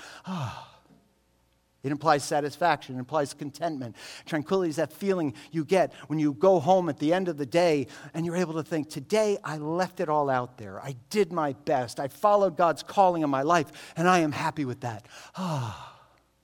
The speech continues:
that's tranquility. It's lying in bed at night knowing I have peace because I'm not stressed out trying to be somebody I can't be and trying to accomplish things that maybe I wasn't called to accomplish or designed to accomplish.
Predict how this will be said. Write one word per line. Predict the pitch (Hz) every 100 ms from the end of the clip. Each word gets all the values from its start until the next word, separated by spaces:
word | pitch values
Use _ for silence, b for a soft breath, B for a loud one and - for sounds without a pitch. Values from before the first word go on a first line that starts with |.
| _ _ _
that's | - 160
tranquility. | 196 196 262 294 120 - _ _ _ B B
It's | 185 -
lying | 160 196 240
in | 240 190
bed | 214
at | 220 202
night | 214 220 143 B B
knowing | 202 240 185 117 101 B B
I | 196
have | 220 143
peace | - - 220 185 - - - -
because | 180 196 185
I'm | 185 196
not | 214 196
stressed | - - 185 - 220
out | 190 -
trying | 190 190
to |
be | 170 180
somebody | - 202 185 180
I | 160
can't | - - 196 196
be | - 98 - _ B B
and |
trying | 165 214 208
to | 196
accomplish | - - 202 202 185
things | - 208 185
that | 185
maybe | 202 202
I | 185
wasn't | 196 202 170
called | - 202 202 202
to | 165
accomplish | 139 147 135 120
or | 196 147
designed | 175 143 190 208 214 190
to | 165
accomplish. | 120 107 95 _ 101 - -